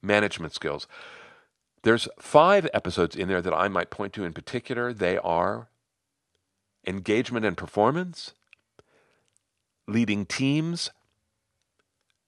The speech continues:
managing performance, up or out, managing up, and your team's best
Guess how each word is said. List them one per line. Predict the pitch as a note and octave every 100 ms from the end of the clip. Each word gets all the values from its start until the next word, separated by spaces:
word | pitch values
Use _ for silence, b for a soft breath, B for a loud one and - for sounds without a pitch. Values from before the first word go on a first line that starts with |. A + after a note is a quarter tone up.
| _ _
managing | E2+ G2 A#2+ B2+ F#2+ F2
performance, | D#2+ E2+ - D2+ D2 D#2+ F#2+ -
up | F2+ - -
or | D#2+ -
out, | F2+ D#2+ E2 - - _ _ _ _ _ _ _ _ _ _ _ -
managing | G2 G2+ F#2+ F#2
up, | E2+ B2+ - - _ _ _ _ _ _ _ _ _ _ _
and | A2+ A#2+
your | B2
team's | - A2+ A2 G#2+ - - _
best | - E2+ F2+ - -